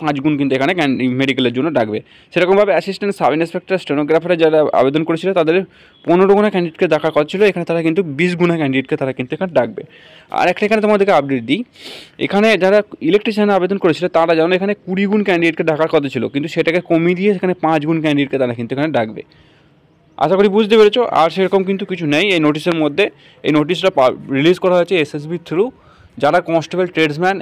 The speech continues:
এবং হেড কনস্টেবল বা এএসআই বা সাব ইন্সপেক্টর জন্য আবেদন করেছিলে, তাদের জন্য এই ভিডিওটা বানিয়ে দিলাম। ভিডিওটি যদি ভালো লাগে, ওটা লাইক করবে, আর এরকম হেল্পফুল ভিডিও পেতে এবং সরকারি হিসেবে আপডেট পেতে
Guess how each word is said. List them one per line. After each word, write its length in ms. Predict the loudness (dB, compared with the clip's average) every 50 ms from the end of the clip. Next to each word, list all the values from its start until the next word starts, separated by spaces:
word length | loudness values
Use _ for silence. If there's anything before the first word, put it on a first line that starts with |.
| 0 0
এবং 140 | 0 0 0 -2 -4
হেড 120 | -6 -4 -4
কনস্টেবল 360 | -4 -4 -4 -4 -4 -2 -2 -2 0
বা 40 | -2 0 0
এএসআই 300 | 0 -2 -2 -4 -6 -6 -6
বা 60 | -6 -6 -6
সাব 100 | -6 -8 -6
ইন্সপেক্টর 320 | -8 -10 -12 -10 -8 -8 -6
জন্য 120 | -4 -4 -4 -4
আবেদন 220 | -4 -4 -4 -4 -2 -2
করেছিলে, 320 | -2 -2 -2 -2 -4 -4 -6 -6 -12 -20 -20 -20 -20 _ _ -2 0
তাদের 240 | 2 4 4 4 4 2 0
জন্য 120 | 0 0 0
এই 60 | -2 -2
ভিডিওটা 320 | -2 -2 0 0 -2 -2 -4 -6 -10 _ _ _ _ _ _ _ _ _ _ _ _ _ _ _ _ _ -4 -2
বানিয়ে 220 | 0 0 0 0 -2
দিলাম। 180 | -4 -6 -8 -12 _ _ _ -20 _ _
ভিডিওটি 180 | 0 0 2 2 0
যদি 100 | 0 0 2
ভালো 100 | 2 2
লাগে, 120 | 2 2 0
ওটা 120 | -2 -2 -2 0 0
লাইক 140 | -2 -2 -4 -6
করবে, 140 | -6 -4 -2
আর 60 | -2 -2
এরকম 140 | -4 -4 -6
হেল্পফুল 220 | -6 -6 -6 -8 -10 -8
ভিডিও 140 | -8 -8 -8
পেতে 120 | -8 -8 -8
এবং 80 | -8 -8 -8
সরকারি 180 | -10 -6 -6 -6
হিসেবে 180 | -4 -2 -2 -2
আপডেট 180 | -2 -2 -6 -10 -16
পেতে 160 | -14 -12 -12